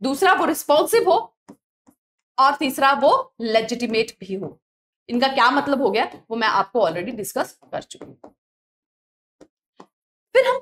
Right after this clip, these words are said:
पूछते हैं कि क्या डेमोक्रेटिक कंट्री एफिशिएंट, डेमोक्रेटिक गवर्नमेंट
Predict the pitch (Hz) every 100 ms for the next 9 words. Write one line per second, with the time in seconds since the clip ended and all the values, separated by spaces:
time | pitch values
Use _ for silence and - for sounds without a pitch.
0 | - 330 330 415 381 240 240 - 349 392
1 | 466 240 247 254 285 359 381 381 247 285
2 | - - - 339 330 - 220 254 277 370
3 | 381 427 - - 269 302 285 196